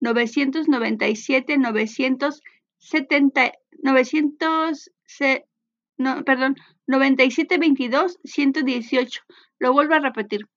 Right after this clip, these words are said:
noventa y nueve setenta y nueve setecientos veintidós ciento dieciocho. Promotor de carnes frías, de dieciocho a cuarenta y cinco años,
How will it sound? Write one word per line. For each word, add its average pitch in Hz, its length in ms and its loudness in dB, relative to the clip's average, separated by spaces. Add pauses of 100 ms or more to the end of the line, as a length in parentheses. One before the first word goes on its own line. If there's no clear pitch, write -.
(420)
noventa 262 460 2
y 254 80 2
nueve 294 320 2
setenta 247 480 -4
y 226 60 0
nueve 269 360 0
setecientos 262 680 -4
veintidós 220 600 -2 (120)
ciento 262 420 -4
dieciocho. 220 540 -4 (1400)
Promotor 269 500 4
de 349 120 2
carnes 285 400 4
frías, 254 480 0 (340)
de 254 240 2
dieciocho 254 440 0
a - 20 -8
cuarenta 233 400 0
y 220 60 0
cinco 254 400 0
años, 226 460 0